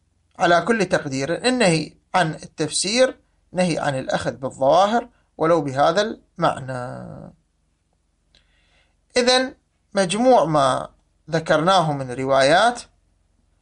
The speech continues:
لا يمكن إلى الآن أن ينفع، إلا أننا الآن نجيب بجواب آخر عن هذه الطائفة، وهو الجواب الأحسن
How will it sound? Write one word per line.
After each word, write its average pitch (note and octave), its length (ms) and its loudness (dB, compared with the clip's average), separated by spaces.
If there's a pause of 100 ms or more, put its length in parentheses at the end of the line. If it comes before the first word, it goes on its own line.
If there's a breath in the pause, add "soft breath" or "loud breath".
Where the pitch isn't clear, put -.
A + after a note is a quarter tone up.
(300)
لا G3 200 2
يمكن G3 560 -2 (1700 loud breath)
إلى F#3 160 2
الآن F#3+ 340 2
أن F3+ 380 -2
ينفع، C3+ 580 -2 (600)
إلا A#3+ 360 2
أننا B3+ 340 2
الآن F#3+ 640 2 (420)
نجيب E3+ 640 -2 (120)
بجواب D3 540 2
آخر G#3+ 640 0 (680)
عن D3+ 180 0
هذه F#3+ 420 2
الطائفة، F#3 600 2
وهو F3+ 460 2
الجواب D#3+ 640 2
الأحسن D3+ 720 -4